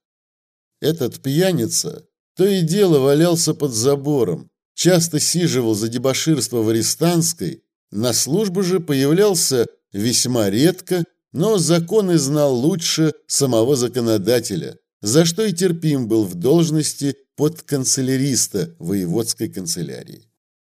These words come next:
Он находился в тяжком у начальства подозрении. Как-то во время запоя он схватил составленный купечеством приговор и разодрал его, повредив в титуле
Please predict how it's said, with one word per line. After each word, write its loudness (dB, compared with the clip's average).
Он 0
находился -2
в -18
тяжком 0
у -4
начальства -2
подозрении. 0
Как-то -2
во 2
время 2
запоя 0
он -2
схватил 0
составленный 2
купечеством -6
приговор 2
и 2
разодрал 4
его, -4
повредив 0
в -18
титуле -2